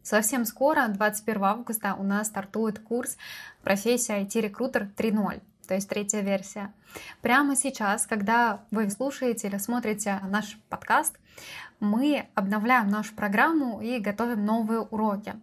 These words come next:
что, естественно, повысит ваши навыки и вашу ценность на рынке труда. А двадцать пятого сентября я вас приглашаю на курс «Продвинутый сорсинг». Только для опытных рекрутеров и H R.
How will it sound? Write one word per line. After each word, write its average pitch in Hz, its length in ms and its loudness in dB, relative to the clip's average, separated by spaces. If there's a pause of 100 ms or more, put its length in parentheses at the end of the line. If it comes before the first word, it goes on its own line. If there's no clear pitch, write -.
(160)
что, 277 480 -2
естественно, 214 680 -4
повысит 226 680 0 (300)
ваши 220 380 4
навыки 196 420 -2
и 254 240 -4
вашу 196 300 -2
ценность 220 400 -4
на 202 80 -2
рынке 202 260 0
труда. 196 320 -4 (460)
А - 120 2
двадцать 196 360 2
пятого 233 260 0
сентября 214 640 -2 (260)
я 208 280 2
вас 214 180 0
приглашаю 208 800 2
на 208 460 0 (160)
курс 226 240 -4
«Продвинутый 208 680 2
сорсинг». - 500 -6 (420)
Только 302 280 4
для 208 220 2
опытных 226 460 0
рекрутеров 214 560 -6
и 208 80 -6
H 208 160 -6
R. - 160 -2